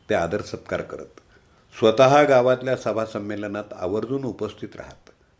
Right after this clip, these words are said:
त्यांचा जनसंपर्क फार मोठा होता. एकदा ते असंच कुणाच्या तरी निमंत्रणावरून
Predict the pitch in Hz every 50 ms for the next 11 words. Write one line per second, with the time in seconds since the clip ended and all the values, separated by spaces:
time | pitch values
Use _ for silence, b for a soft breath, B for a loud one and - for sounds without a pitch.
0 | _ _ _ _ _ _ _ _ _ _ _ _ _ _ - - 87 95 87 101
1 | 98 85 95 90 98 98 - 107 92 92 - 101 101 87 - - 101 101 104 _
2 | _ _ _ - - 87 101 104 98 82 80 76 - 69 60 58 - - - _
3 | _ - _ _ _ _ _ _ _ _ _ _ _ _ _ _ _ _ _ _
4 | b b b b b b b b b b b b b b b b b - 123 127
5 | 131 139 139 151 147 127 120 - 143 131 - - 123 123 127 123 135 127 120 127
6 | 127 127 123 117 107 107 117 117 113 120 117 117 117 110 107 107 113 104 95 98